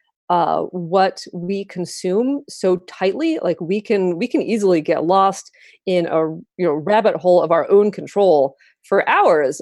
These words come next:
online. And so if we are not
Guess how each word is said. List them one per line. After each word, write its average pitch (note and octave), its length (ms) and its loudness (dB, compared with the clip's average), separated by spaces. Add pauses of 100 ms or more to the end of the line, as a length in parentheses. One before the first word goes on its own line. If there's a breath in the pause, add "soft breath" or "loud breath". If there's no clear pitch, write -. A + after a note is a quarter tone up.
online. E3 580 -2 (380)
And F#3+ 520 -2 (200)
so G3 520 0 (200)
if G#3 200 0
we G3+ 160 0
are F#3+ 160 0
not G3+ 460 -4